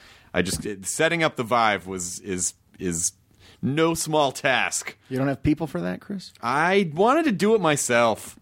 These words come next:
Speaker 2: Why?
Speaker 1: Because I feel
Speaker 2: Lord.
Speaker 1: like I earned it, you
Speaker 2: Good
Speaker 1: know?
Speaker 2: Lord.
Speaker 1: I know, I know, I know. But, uh, yeah, but I'm actually, I'm, I'm getting a, I have to get a full desktop to,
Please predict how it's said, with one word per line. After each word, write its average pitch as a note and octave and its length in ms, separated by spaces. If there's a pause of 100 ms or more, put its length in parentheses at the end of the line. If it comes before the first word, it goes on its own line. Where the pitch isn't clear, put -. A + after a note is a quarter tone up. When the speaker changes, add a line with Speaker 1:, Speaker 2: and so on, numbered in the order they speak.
Speaker 2:
Why? G#3 640
Speaker 1:
Because G3+ 960
I F3+ 220
feel A#3 220
Speaker 2:
Lord. A#3+ 100
Speaker 1:
like A#3 80
I G#3 160
earned A#3+ 300
it, - 240
you G#3 100
Speaker 2:
Good - 80
Speaker 1:
know? C3 160
Speaker 2:
Lord. C3 480
Speaker 1:
I D#3 200
know, G#2 280
I G2+ 140
know, F2 220
I F2 120
know. D#2 300 (680)
But, F#2 300
uh, F2 600
yeah, F2+ 180
but F2 160
I'm F2 180
actually, E2+ 600 (640)
I'm, E2+ 300
I'm E2 220
getting D#2+ 300
a, D#2+ 260
I E2 60
have E2+ 160
to D#2+ 60
get D2+ 120
a D2+ 60
full D2+ 400 (160)
desktop - 720
to, D#2 260